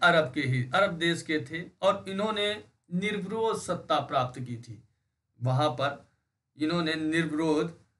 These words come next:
सत्ता प्राप्त की थी। इन्होंने सीरिया पे आक्रमण किया था और उन्होंने बेजेंटाइन राज्य के विरुद्ध भी नेतृत्व किया था। और इन्होंने, ठीक है, और उसी के बाद इनकी मृत्यु हो जाती है और छः सौ चौंतीस में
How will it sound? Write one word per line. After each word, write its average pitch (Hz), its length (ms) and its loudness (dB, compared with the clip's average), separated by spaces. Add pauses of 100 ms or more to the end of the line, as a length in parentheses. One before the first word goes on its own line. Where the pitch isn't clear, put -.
(460)
सत्ता 175 720 0
प्राप्त 190 300 6
की 160 180 0
थी। 156 160 -6
इन्होंने 185 440 -2
सीरिया 170 400 2
पे 165 320 -6
आक्रमण 165 480 0
किया 156 280 4
था 151 280 -4
और 156 300 4
उन्होंने 160 440 -6
बेजेंटाइन 156 800 0
राज्य 151 280 2
के 156 160 -2
विरुद्ध 151 320 -6
भी 151 160 -4
नेतृत्व 156 540 -8
किया 147 340 0
था। 135 420 -10 (460)
और 180 220 -2
इन्होंने, 180 400 -2 (760)
ठीक 202 140 -4
है, - 200 -4
और 190 160 0
उसी 196 340 -4
के 190 160 0
बाद 170 540 4
इनकी 165 260 -4
मृत्यु 165 440 -4
हो 160 100 -2
जाती 147 400 0
है 156 220 -2
और 151 380 -4
छः 185 160 -4
सौ 170 220 -4
चौंतीस 151 520 -6
में 139 280 -12